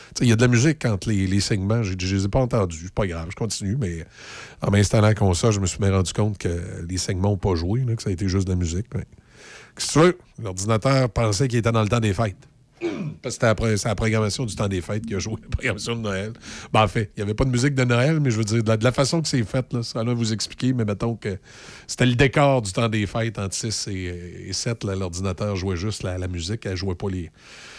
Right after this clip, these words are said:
les segments d'entrevue, puis, euh, ce matin, elle a pas joué.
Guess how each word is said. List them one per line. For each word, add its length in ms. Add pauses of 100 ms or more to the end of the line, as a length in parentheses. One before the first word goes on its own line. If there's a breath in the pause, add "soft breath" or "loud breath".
(220 loud breath)
les 80
segments 360
d'entrevue, 520
puis, 280
euh, 100
ce 140
matin, 240
elle 160
a 40
pas 160
joué. 220